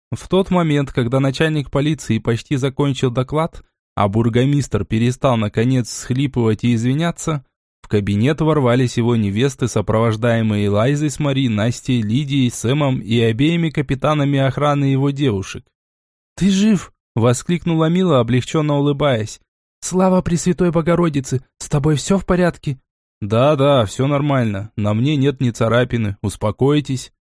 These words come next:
с улыбкой ответил Сергей. «Ты сейчас же отправишься в поместье», проговорила Элири железным тоном. «Даже не спорь. Мы оцепили здание, чтобы ничего подобного не повторилось».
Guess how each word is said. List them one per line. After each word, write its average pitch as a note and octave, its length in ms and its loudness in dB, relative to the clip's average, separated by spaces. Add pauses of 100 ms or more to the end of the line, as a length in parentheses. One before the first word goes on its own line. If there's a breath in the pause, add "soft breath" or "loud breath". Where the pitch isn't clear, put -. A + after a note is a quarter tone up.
(240)
с - 80 -6
улыбкой F3 400 0
ответил B2+ 400 0
Сергей. B2+ 480 -4 (400)
«Ты D3+ 100 0
сейчас F3+ 480 2
же F#3+ 160 2
отправишься F3 580 0
в - 40 -6
поместье», D#3 640 0 (260)
проговорила C3+ 640 2
Элири D3+ 460 0
железным C3 520 0
тоном. A2+ 380 -2 (300)
«Даже D3 400 0
не G3 100 4
спорь. D#3+ 400 -2 (420)
Мы F3+ 280 2
оцепили F3 460 0
здание, D#3 480 2
чтобы D3 320 0
ничего E3 380 0
подобного D#3+ 540 0
не C3+ 140 2
повторилось». D#3+ 720 -2